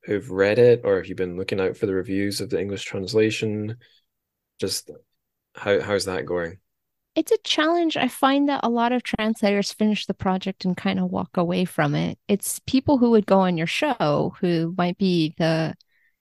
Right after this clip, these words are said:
Speaker 2: translators that actually stay connected with their book or think about promotion, think about how the book actually landed in the market. Um, I was totally shocked and, uh, not ready for the book to be shortlisted on a crime fiction,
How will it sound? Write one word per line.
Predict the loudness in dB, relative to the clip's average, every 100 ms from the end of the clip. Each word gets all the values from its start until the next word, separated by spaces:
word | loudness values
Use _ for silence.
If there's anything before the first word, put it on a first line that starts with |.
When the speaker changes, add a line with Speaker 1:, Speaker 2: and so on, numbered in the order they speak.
| -8
Speaker 2:
translators | 2 2 4 4 2
that | 2
actually | 0 0 2 2
stay | 4 2
connected | 2 0 -2 -4
with | -2
their | -2
book | -2 -2 -2
or | -4
think | 2 2
about | 2 -2 -2
promotion, | 0 0 0 -2 -2 -2 -2 -2
think | 0 0
about | 0 0 0
how | 0
the | 0
book | -2 -4
actually | -4 -6 -4 -4
landed | -2 -2 -2 -2 -4
in |
the | -4
market. | -4 -4 -4 -2 -2 -4 -16 -20 -20 _ _ _ _ _ 0
Um, | 2 4 2 -2 0
I | 4 6
was | 8 6 4 -2
totally | 2 2 2 2 -2
shocked | 0 -4 -4 -4
and, | -2 0 -2 -4 _ _ _
uh, | 0 2 4
not | 4 4 4
ready | 4 4 0
for | 0 -2
the | -2
book | -2 -2
to | 0
be |
shortlisted | 2 0 -2 -2 -4 -2 -2
on | 0 -2
a | -2
crime | 0 0
fiction, | 0 -2 0 2 2 0